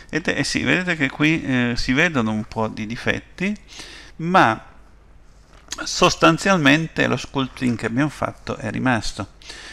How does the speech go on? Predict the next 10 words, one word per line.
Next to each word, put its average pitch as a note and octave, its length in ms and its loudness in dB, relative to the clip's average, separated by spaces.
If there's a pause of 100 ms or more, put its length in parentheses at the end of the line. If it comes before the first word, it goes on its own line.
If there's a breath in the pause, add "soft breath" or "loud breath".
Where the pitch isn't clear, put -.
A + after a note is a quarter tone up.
(120)
Quindi B2+ 280 0
io D3+ 140 -2
direi B2 360 -2
applichiamo - 1200 -4
la B2+ 180 -2
decimazione, G#2+ 1040 -8
quindi - 280 -12
abbiamo - 460 -10
pochissimi - 600 -8
vertici D3+ 600 -6